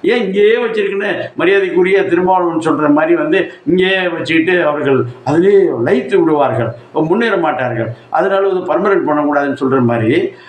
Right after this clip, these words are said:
அவர்களை இப்ப எல்லாரும் அரசு ஊழியர்லாம் தெர-, வட்டி விட வேண்டியதானே, பர்மனெண்ட் பண்ணக்கூடாதுன்னு சொல்லி வட்டி விட வேண்டியதானே, பண்ண முடியாது. அதனால வழக்கமா வந்து இருக்கும் பொழுது அவர்களை அடுத்த ஸ்டேஜ் போற பியூனு, வாட்ச்மேனு, ரெக்கார்டு கிளார்க்லாம் இருக்கிற மாதிரி ப்ரமோட் பண்ணுவோம்.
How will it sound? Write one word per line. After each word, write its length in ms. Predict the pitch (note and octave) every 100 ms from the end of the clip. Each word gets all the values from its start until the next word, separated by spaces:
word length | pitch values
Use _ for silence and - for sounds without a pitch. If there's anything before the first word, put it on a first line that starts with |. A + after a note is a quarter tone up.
| -
அவர்களை 460 | - E3+ F3 E3 D#3
இப்ப 120 | C#3+
எல்லாரும் 340 | E3 A3+ B3
அரசு 240 | F3+ G3+ A3+
ஊழியர்லாம் 400 | A3 G#3+ A3 G3+
தெர-, 220 | G#3 F#3+
வட்டி 200 | F#3 G#3
விட 120 | G#3+
வேண்டியதானே, 340 | G#3 F3+ F3+ F3
பர்மனெண்ட் 360 | E3+ F#3 F3 E3
பண்ணக்கூடாதுன்னு 480 | E3 E3 D#3+ D#3
சொல்லி 120 | D#3 D#3
வட்டி 200 | D3+ E3+
விட 140 | E3+
வேண்டியதானே, 460 | D#3 D3+ C#3+ C3+ A#2+ -
பண்ண 160 | - A3+
முடியாது. 320 | A3+ F3+ A#2+ A#2+ - - - - - -
அதனால 260 | - C3+ C#4+ - F3
வழக்கமா 480 | C3 D3+ F#3+ F#3 G3
வந்து 200 | - C#3+
இருக்கும் 280 | D3 C#3+ D4
பொழுது 280 | B2 A#2 G#3+ A3+ - -
அவர்களை 260 | - D#3+ D#3+
அடுத்த 340 | C3+ D3+ -
ஸ்டேஜ் 340 | - E3+ C#3+ C3
போற 200 | C3+ C3+
பியூனு, 460 | C3+ C#3+ C#3+ C#3 C#3
வாட்ச்மேனு, 580 | C3+ C3+ C#3 C3+ C3 C#3 C#3+ - -
ரெக்கார்டு 340 | C#3 C3 E3+ D3+
கிளார்க்லாம் 420 | C3+ B2+ C3+ C#3
இருக்கிற 220 | A#2+ B2+
மாதிரி 220 | A#2 D3 F3+
ப்ரமோட் 360 | D#3+ F#3 F#3+ D3
பண்ணுவோம். 420 | A2+ A#2+ A3